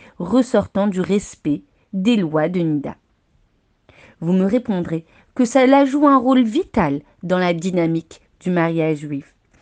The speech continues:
Je vous propose donc quelques avantages ressortant des lois de pureté familiale. En premier, ce sont des lois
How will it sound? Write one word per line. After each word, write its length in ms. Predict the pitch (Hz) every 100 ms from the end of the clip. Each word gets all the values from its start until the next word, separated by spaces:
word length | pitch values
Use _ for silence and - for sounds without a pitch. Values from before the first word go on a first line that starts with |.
| - -
Je 100 | 277
vous 140 | 320
propose 560 | - 302 - 415 339 - _ _
donc 340 | 233 339 - - _ _
quelques 420 | - 427 - 269 294
avantages 580 | 311 226 220 170 180
ressortant 680 | 202 339 - 254 208 - 165 - _ - 180
des 160 | 208
lois 300 | 196 165 202
de 120 | 202
pureté 400 | 165 170 - 165
familiale. 560 | 175 160 147 147 - - _ _ _ _ _ - -
En 100 | 185
premier, 340 | 185 269 277 392 - -
ce 140 | - 277
sont 160 | 320
des 140 | 302 311
lois 320 | 294 349